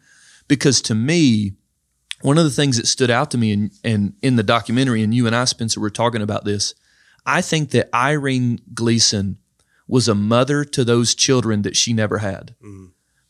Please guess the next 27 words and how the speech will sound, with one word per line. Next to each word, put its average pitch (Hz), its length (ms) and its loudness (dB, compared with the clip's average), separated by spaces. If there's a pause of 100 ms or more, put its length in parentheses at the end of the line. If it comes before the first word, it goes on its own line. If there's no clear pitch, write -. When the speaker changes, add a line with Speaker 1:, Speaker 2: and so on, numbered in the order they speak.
(160)
Speaker 1:
And 131 120 0
I 113 100 2
think 151 340 -2
that 127 200 0
that's 131 240 0
part 156 360 2
of 123 140 2
what 113 200 2
motivated 113 680 2
her 113 220 0
and 104 120 -4
drove 127 260 2
her, 113 140 0
'cause 117 200 -4
the 117 200 -2
early 180 280 -2
part 151 240 -2
of 123 80 -4
the 113 60 -4
documentary, 123 600 0
she - 160 -2
talks 143 300 0
a 117 60 -2
lot 123 200 2
about 147 360 0
her 120 80 -2
mother 101 360 -4